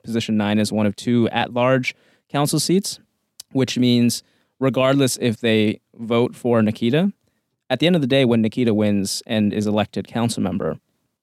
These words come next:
that's gonna be their constituent as well, right? They're gonna represent everybody in Seattle, including the people who would rather see them lose,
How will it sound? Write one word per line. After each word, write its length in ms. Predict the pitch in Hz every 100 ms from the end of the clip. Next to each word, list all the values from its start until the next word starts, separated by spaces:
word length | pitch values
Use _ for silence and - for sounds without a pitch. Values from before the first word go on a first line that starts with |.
| _
that's 160 | 131 -
gonna 160 | 135
be 120 | 113 104
their 180 | 101
constituent 560 | - 76 - - - -
as 100 | -
well, 260 | - 50 _ _ -
right? 200 | 110 104
They're 160 | 113 113
gonna 140 | 113
represent 420 | 107 107 104 98 -
everybody 420 | 147 151 123 113 107
in 100 | 107
Seattle, 320 | 113 107 117
including 380 | 156 185 185 160
the 60 |
people 260 | 156 143 143
who 80 | 139
would 60 | 139
rather 200 | 135 135
see 140 | 135
them 180 | 135 143
lose, 320 | 190 -